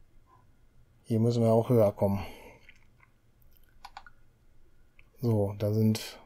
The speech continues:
zwei Industrien dazugekommen. Hier ist natürlich runtergegangen. Need Workers, aber ich weiß nicht, wo ich die Workers hernehmen soll. Ich hab doch alles dafür getan, oder?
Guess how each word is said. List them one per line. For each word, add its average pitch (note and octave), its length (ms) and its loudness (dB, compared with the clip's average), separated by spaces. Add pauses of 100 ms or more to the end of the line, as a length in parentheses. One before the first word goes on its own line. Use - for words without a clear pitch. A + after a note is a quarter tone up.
(220)
zwei A2 340 0
Industrien A2 500 0
dazugekommen. E3+ 880 0 (320)
Hier A#2 160 0
ist A2+ 100 -2
natürlich A2 400 -2
runtergegangen. D3 760 4 (1800)
Need A#2+ 220 0
Workers, C#3 400 6
aber G#2+ 160 -2
ich A2+ 140 0
weiß D#3 140 4
nicht, D#3+ 140 0
wo D#3+ 80 0
ich D#3 80 0
die D3+ 120 -2
Workers E3 340 2
hernehmen A#2+ 360 4
soll. G#2+ 260 2
Ich A2 120 -6
hab A#2+ 100 -4
doch - 120 -4
alles C3 220 -2
dafür C3+ 260 0
getan, C#3 400 2
oder? C3+ 300 4